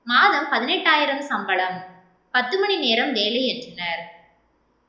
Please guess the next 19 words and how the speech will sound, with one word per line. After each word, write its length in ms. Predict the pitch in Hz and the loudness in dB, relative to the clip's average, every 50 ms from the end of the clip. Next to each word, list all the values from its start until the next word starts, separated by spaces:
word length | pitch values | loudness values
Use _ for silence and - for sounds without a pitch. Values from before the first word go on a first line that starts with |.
| _ - | _ -2
மனதில் 520 | 240 254 277 381 415 269 269 262 269 277 - | 0 2 2 2 2 0 0 -2 -2 -4 -2
எப்போதும் 640 | - 233 226 226 - - 415 427 392 - 262 277 311 | 0 0 0 0 0 0 2 2 4 4 2 0 0
என் 220 | 294 240 214 208 196 | -2 -2 -2 -2 -4
மகன்களை 540 | 196 196 262 311 359 370 339 349 339 - | -4 -4 -4 -4 -4 -2 0 0 0 0
பற்றிய 380 | - 226 226 - 233 220 190 - | -2 -4 -6 -4 -4 -4 -2 -2
கவலை 440 | - 196 190 220 226 220 214 240 220 220 | -2 -2 0 0 0 0 0 -2 -2 -4
என்னை 260 | 220 214 208 208 202 | -6 -4 -4 -6 -6
வருத்தி 360 | 196 202 247 240 - - - | -6 -6 -6 -6 -6 -6 -6
கொண்டிருக்க, 760 | - 240 220 196 185 175 175 175 - 185 185 226 294 - - - - - - - _ _ - - _ - | -4 -4 -2 0 0 -2 -2 -2 -4 -2 -2 -2 -2 -4 -8 -14 -18 -20 -20 -20 _ _ -20 -20 _ 0
வேலையில் 580 | 254 285 359 427 427 311 254 247 269 277 247 226 | 2 4 6 6 6 4 4 2 2 2 2 2
முழு 400 | 226 247 262 311 415 440 330 - | 2 4 4 4 4 4 4 4
கவனத்தையும் 560 | 254 220 226 269 247 220 233 226 214 240 - | 4 4 4 4 2 0 0 -2 -2 -2 -2
செலுத்திக் 400 | - 240 208 214 - - 285 - | -4 -4 -4 -4 -4 -6 -8 -8
கொண்டிருந்தேன். 840 | 220 190 180 170 165 160 165 170 170 170 175 175 170 - - - - - _ _ _ _ _ _ _ _ _ _ _ _ _ _ _ _ _ _ _ - | -8 -6 -6 -6 -8 -8 -6 -4 -4 -4 -4 -6 -8 -14 -18 -20 -20 -20 _ _ _ _ _ _ _ _ _ _ _ _ _ _ _ _ _ _ _ 0
பலமுறை 720 | 269 269 330 415 453 440 370 262 233 233 254 254 - - 240 | 0 2 2 2 2 0 0 0 0 0 0 0 -2 -2 -2
என்னுடைய 440 | 226 233 226 220 226 220 220 226 - | 0 0 0 0 0 -2 -2 -4 -4
புதிய 280 | 269 247 320 370 403 | -6 -2 0 2 2
மொபைல் 420 | 339 277 226 214 226 240 262 311 311 | 2 0 -2 -2 -2 0 0 2 2
எண்ணிலிருந்து 1000 | 294 240 220 208 196 196 190 185 196 202 190 190 180 196 233 - - - - - | 0 0 0 -2 -2 -2 -2 -2 -4 -6 -6 -6 -4 -4 -4 -4 -6 -10 -16 -20